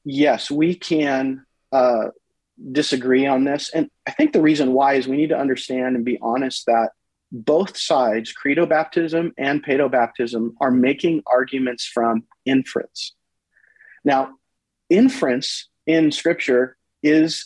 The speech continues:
and can be authoritative. Now, there are guidelines for that, but, um, there is no explicit place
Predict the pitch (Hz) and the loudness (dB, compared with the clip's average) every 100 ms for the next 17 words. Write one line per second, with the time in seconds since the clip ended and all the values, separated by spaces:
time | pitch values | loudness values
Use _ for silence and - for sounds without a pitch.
0 | - 135 127 165 165 165 131 127 - 127 | -6 -6 -4 0 0 2 2 0 0 0
1 | 117 143 117 104 - 113 123 123 147 175 | 0 -2 -4 -4 -4 0 0 2 2 2
2 | 127 107 107 - 107 95 95 117 - _ | 0 -2 -6 -6 -4 -2 -2 -4 -8 _
3 | _ _ _ _ _ - 127 147 143 139 | _ _ _ _ _ -10 -2 2 2 0
4 | - _ _ _ _ _ - 147 135 135 | -6 _ _ _ _ _ -2 2 2 2
5 | 135 156 156 147 185 202 - - - - | 2 2 2 2 2 2 0 -6 -8 -6
6 | 156 180 202 - - _ - - - 196 | -2 0 0 -2 -2 _ -20 -20 -6 0
7 | 208 143 117 120 - - | 0 0 -2 -6 -12 -14